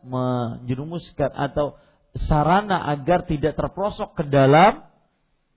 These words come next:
kesyirikan. Ya, kemudian dakwah seperti ini dihina. Ya. Dihina dengan kejam, dengan keji, bahwa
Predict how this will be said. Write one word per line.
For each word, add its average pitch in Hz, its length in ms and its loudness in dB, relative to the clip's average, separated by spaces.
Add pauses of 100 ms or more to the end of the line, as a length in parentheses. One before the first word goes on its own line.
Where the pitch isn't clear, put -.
kesyirikan. - 680 -20 (1160)
Ya, 139 100 -18
kemudian 147 480 -6
dakwah 131 320 -2
seperti 123 480 -6
ini 127 140 -8
dihina. 90 580 -4 (1300)
Ya. 98 320 -10 (800)
Dihina 143 580 2
dengan 147 460 -2
kejam, 160 580 0
dengan 143 380 -2
keji, 165 720 -6 (320)
bahwa 135 580 2